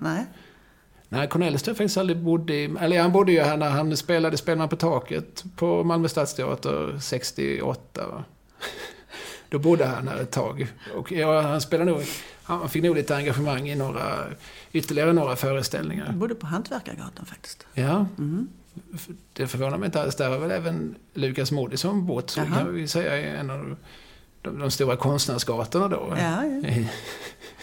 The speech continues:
Speaker 2: i Malmö. Men, eh, ja, precis. Nej, okej, det hade kunnat vara Cornelis, men jag tr-, jag kan inte erinra mig att han har gjort några låtar med Malmö-tema. Det borde jag ha kollat upp. Han har ju skri-, han, han skrev ju en låt som heter Visa till Gagga.
Speaker 1: Mm, precis.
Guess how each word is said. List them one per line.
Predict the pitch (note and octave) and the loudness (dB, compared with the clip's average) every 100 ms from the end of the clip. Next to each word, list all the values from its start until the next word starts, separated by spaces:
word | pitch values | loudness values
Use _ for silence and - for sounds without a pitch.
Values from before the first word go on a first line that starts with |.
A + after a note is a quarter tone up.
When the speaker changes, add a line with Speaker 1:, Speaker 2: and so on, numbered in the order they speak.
| - - | -16 -6
Speaker 2:
i | - | -2
Malmö. | E3 C#3 D3 C#3 C#3+ - - - - - | 0 0 0 0 -2 -4 -8 -8 -8 -6
Men, | - E3+ F3 F3 E3 E3+ | 2 6 8 8 8 6
eh, | F3 F#3 - - - - D3 D#3+ | 4 0 0 -4 -6 -4 2 6
ja, | E3 F#3 F#3+ | 6 6 4
precis. | G3+ - - - A3+ F#3+ E3 D3+ - - - - | 2 2 0 2 2 4 4 2 -4 -10 -16 -2
Nej, | E3 F3 F#3 G3 G3+ | 4 6 6 6 4
okej, | E3+ E3 D#3+ D3+ F#3 F3+ G3 F3+ - E3+ | 4 4 4 2 -2 -2 -4 -8 -2 -2
det | E3 | 2
hade | D3+ D#3+ | 2 2
kunnat | E3+ G3 | 2 4
vara | F3 | 4
Cornelis, | D3 D#3+ - D3+ C#3 | 2 0 0 -2 0
men | F3 | 0
jag | F3+ D#3 | 0 -2
tr-, | - G#3+ | -2 -2
jag | C#3+ | 0
kan | |
inte | F3+ D#3+ | 2 2
erinra | F#3 F#3+ | 2 2
mig | D#3+ D#3+ | 0 0
att | D#3 | 0
han | D#3 D3 F3 F3 - | 0 -2 -6 -8 -4
har | D#3 | 0
gjort | D#3 C#3+ | 0 2
några | D#3+ D3 | 0 2
låtar | D3+ D3 - D3 - - | 2 0 -2 -4 -4 -10
med | - D#3+ D3 | -8 -4 -4
Malmö-tema. | D3 D3+ D#3 - - C#3 D2 C#3 - - - - - | -2 -2 -2 -4 -4 -4 -4 -8 -10 -20 -20 -20 -8
Det | B2+ | -2
borde | C#3 C#3+ | 2 0
jag | |
ha | - | 0
kollat | C#3 D3+ | -2 -2
upp. | F#2 - - - - - - | -4 -6 -12 -20 -18 -18 -14
Han | - E3+ | -2 2
har | F3+ | 4
ju | |
skri-, | F3 F#3+ F#3+ | 4 2 2
han, | F3+ F#3+ | 2 2
han | F3 F3+ | 2 2
skrev | - F3+ | 2 4
ju | F#3+ | 6
en | F3+ | 6
låt | F3 D3 | 6 4
som | E3 | 2
heter | E3 C3+ | 0 0
Visa | B2+ E3 - C3+ | 2 4 4 2
till | D3+ | 0
Gagga. | D3 D#3 E3+ F#3 | 2 2 4 2
Speaker 1:
Mm, | F3+ | 4
precis. | F3+ F3+ E3 - - | 2 0 -2 -4 -12